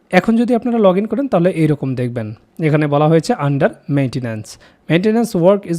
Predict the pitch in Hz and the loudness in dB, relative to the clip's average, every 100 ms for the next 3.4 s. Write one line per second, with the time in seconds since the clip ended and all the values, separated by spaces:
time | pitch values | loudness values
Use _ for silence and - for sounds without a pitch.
0 | 151 143 131 123 180 294 _ 185 175 156 | 0 0 0 -4 -4 -8 _ 6 6 6
1 | 165 175 170 143 214 190 143 127 120 110 | 2 0 0 -4 -2 -4 -4 -4 -4 -6
2 | 170 180 226 247 _ 147 165 160 147 147 | -6 -6 -6 -8 _ -4 -4 -2 -2 -2
3 | - 151 135 | -2 -2 -2